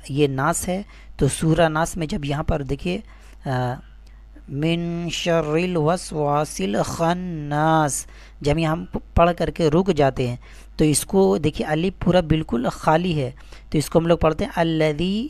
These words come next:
युवस्विसु फ़ी सुदूरिन नास, ठीक है। तो इसमें हम लोग, अ, अल्लज़ी क्यों पढ़ रहे हैं, अलिफ के ऊपर तो ज़बर नहीं है, ज़ेर भी लग, इल्लज़ी भी पढ़ सकते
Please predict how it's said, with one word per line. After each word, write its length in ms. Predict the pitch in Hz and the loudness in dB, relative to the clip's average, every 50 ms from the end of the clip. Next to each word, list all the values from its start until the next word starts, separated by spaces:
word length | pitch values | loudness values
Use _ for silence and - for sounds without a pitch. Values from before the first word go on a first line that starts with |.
| 302 277 190 | -10 -10 -8
युवस्विसु 1200 | 139 143 156 170 175 165 147 139 175 214 208 - - - 156 143 151 175 196 190 - - 190 160 151 | -6 -2 0 0 2 2 4 4 2 2 2 -2 -6 -4 -2 -2 0 0 -2 -4 -4 -2 -2 -2 -2
फ़ी 400 | - - - 196 202 208 208 190 | -4 -6 -6 -4 -2 -2 -2 -4
सुदूरिन 720 | - - - 214 202 190 170 170 165 165 170 170 170 165 | -4 -4 -2 -2 0 2 4 4 4 4 4 2 -2 -2
नास, 500 | 156 156 147 135 127 120 - - - - - - - - - - - | -4 -6 -4 -4 -4 -6 -8 -10 -12 -14 -18 -20 -20 -20 -14 -8 -8
ठीक 140 | 196 185 254 | -6 -4 -4
है। 100 | 262 - - - - - - - - - - - - - | -6 -6 -8 -20 -20 -20 -20 -20 -20 -20 -20 -8 0 4
तो 120 | - 170 | 4 4
इसमें 520 | 202 240 254 190 - - - 214 208 214 208 | 4 4 0 -4 -4 -4 -4 -4 -4 -2 -2
हम 240 | 185 185 196 196 190 | -2 -2 -2 0 2
लोग, 260 | 190 202 208 202 - - - - - - | 4 4 4 4 0 -16 -20 -12 -4 -2
अ, 100 | 165 151 - - | -2 -2 0 0
अल्लज़ी 420 | 175 175 185 190 190 190 180 214 208 | -2 0 2 2 2 2 2 -2 -4
क्यों 220 | - - 208 214 | 0 2 2 2
पढ़ 200 | 196 - 170 147 | 4 6 4 4
रहे 140 | 143 139 135 | 4 2 0
हैं, 100 | 127 - | -2 -4
अलिफ 300 | - 147 147 170 175 - | -4 -2 -2 -2 -2 -2
के 100 | - 185 | -2 -2
ऊपर 160 | 165 - - | 0 0 0
तो 160 | - - 180 | 0 2 0
ज़बर 380 | 151 135 147 151 170 185 185 185 | 2 2 2 4 4 2 2 0
नहीं 220 | 190 196 185 180 | -4 -6 -4 -4
है, 140 | 170 165 170 - - - - - | -6 -6 -6 -10 -14 -20 -12 -8
ज़ेर 260 | 143 131 151 180 190 202 | -4 2 2 4 4 4
भी 100 | 202 190 | 2 4
लग, 220 | 170 165 160 - - | 2 2 0 0 -2
इल्लज़ी 420 | 190 190 190 185 170 160 180 196 | -2 0 2 2 2 2 2 0
भी 80 | 190 185 | 0 0
पढ़ 200 | 175 185 165 156 | 0 2 0 0
सकते 340 | - - 151 - - 156 | 0 -2 -6 -4 -4 -4